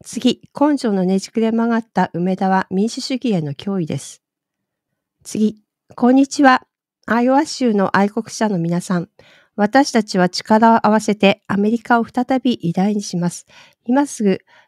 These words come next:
戸田親分ボランティア党員集会キャプテンとして登録してください。次、民主党議員、戸田親分がメイン州の不代理資格を剥奪されたことに反対発言という記事を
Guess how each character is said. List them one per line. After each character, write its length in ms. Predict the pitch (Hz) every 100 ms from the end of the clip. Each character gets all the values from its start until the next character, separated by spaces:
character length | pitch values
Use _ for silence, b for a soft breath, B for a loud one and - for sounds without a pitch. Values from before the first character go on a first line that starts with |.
| _
戸 100 | 226
田 180 | 233 240
親 240 | 240 240 220
分 220 | 185 180
ボ 120 | -
ラ 160 | 185 214
ン 60 |
テ 140 | 214 208
ィ 60 |
ア 60 | 202
党 240 | 208 214
員 120 | 226
集 300 | 240 - 240
会 280 | 240 196 175
キ 160 | - 175
ャ 20 |
プ 140 | -
テ 100 | -
ン 80 | 196
と 140 | 202 196
し 100 | -
て 240 | 190 -
登 200 | - 170
録 180 | 190 -
し 80 | -
て 80 | 185
く 100 | -
だ 120 | 196
さ 180 | - 190
い。 100 | - _ _ _ _ _ _ _ _ _
次、 400 | - - 220 _ _ _ _ _ _ _
民 180 | 208 262
主 120 | -
党 180 | 285 277
議 160 | 262 269
員、 180 | 185 - _ _ -
戸 120 | 247
田 200 | 254 254
親 220 | - 269 247
分 220 | 226 202
が 140 | 190
メ 180 | 180 208
イ 60 | 254
ン 40 |
州 300 | - - 220
の 220 | 196 -
不 120 | 190
代 240 | 208 233 240
理 120 | 247
資 120 | -
格 320 | - 233 233
を 60 | 180
剥 260 | - - 196
奪 200 | 220 214
さ 160 | 220
れ 100 | 226
た 120 | 220
こ 140 | 226 220
と 140 | 190
に 160 | 175 165
反 220 | - 196
対 300 | 208 214 208 214
発 300 | - - 208
言 200 | 165 - _ _ -
と 120 | 208
い 120 | 202
う 100 | 196
記 160 | - 202
事 200 | - 202
を 160 | 208